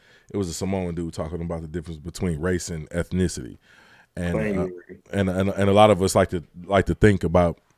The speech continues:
Speaker 1: um, w-, a lot of us don't think about the difference between, uh, race and ethnicity. I, I've been guilty of it in the past before.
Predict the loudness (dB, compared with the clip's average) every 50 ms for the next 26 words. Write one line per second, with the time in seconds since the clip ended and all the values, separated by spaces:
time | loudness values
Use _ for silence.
0 | -12 -10 -10 -10 -10 -12 -14 -16 -18 -20 -20 -20 _ _ _ _ _ _ -20 _
1 | _ _ _ _ _ -2 -2 0 4 8 8 8 8 8 4 2 0 0 2 2
2 | 0 0 2 0 0 -2 0 -2 -2 -2 -2 -2 -6 -6 -2 0 2 2 2 0
3 | -2 -2 0 0 0 2 4 4 4 4 4 2 -4 -4 -6 -8 -10 -14 -14 -14
4 | -14 -10 -4 -2 0 4 8 8 8 8 8 6 4 6 4 2 0 2 2 2
5 | 2 4 2 2 2 2 0 0 -4 -4 -2 -2 -2 -2 -4 -8 -8 -2 0 0
6 | 0 0